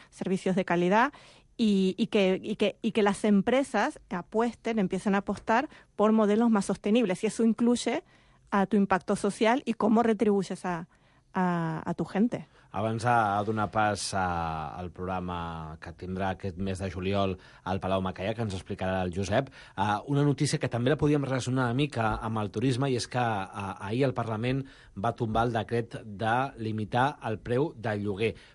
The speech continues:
Speaker 2: Per què dic que té a veure amb el turisme? Doncs perquè hi ha la rumorologia, que no sé si és cert o no, que els pisos a Barcelona també estan pujant molt el lloguer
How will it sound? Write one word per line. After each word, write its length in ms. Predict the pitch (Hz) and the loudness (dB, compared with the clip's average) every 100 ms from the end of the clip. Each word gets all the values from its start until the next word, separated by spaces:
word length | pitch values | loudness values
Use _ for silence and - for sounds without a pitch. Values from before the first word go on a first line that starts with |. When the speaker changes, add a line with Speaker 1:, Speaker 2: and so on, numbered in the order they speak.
| - | -6
Speaker 2:
Per 140 | 113 | -4
què 140 | 113 147 | 0 0
dic 140 | 180 | 2
que 80 | 165 | -2
té 100 | 165 156 | -2 0
a 80 | 147 | 2
veure 220 | 170 151 | 2 2
amb 100 | 139 | 2
el 80 | 123 | 0
turisme? 480 | 147 202 151 123 101 104 | 0 0 0 -2 -2 -4
Doncs 240 | 104 110 | -6 -8
perquè 460 | - 92 - 110 101 - - _ - | -6 -10 -6 -6 -8 -12 -20 _ -12
hi 140 | 98 120 | -4 2
ha 320 | 139 147 147 113 | 4 4 0 -4
la 140 | 113 | -4
rumorologia, 720 | 107 107 107 104 104 117 131 123 | -4 -4 -4 -4 -2 0 0 0
que 80 | |
no 120 | 98 92 | -4 -6
sé 80 | 98 | -8
si 140 | 92 | -8
és 60 | 90 | -8
cert 160 | 107 107 | -6 -2
o 20 | |
no, 220 | 131 139 - - - | 0 0 -2 -16 -18
que 140 | - 92 | -8 -8
els 100 | 90 | -8
pisos 460 | - 113 104 120 - | -6 -4 -2 -6 -8
a 120 | - 104 | -8 -6
Barcelona 320 | 101 - 123 | -4 -4 -2
també 220 | 107 117 | -2 -4
estan 240 | 113 - 107 | -4 -6 -6
pujant 260 | 110 107 | -4 -2
molt 160 | 110 113 | -2 0
el 140 | 113 | 2
lloguer 300 | 127 131 139 | 2 4 2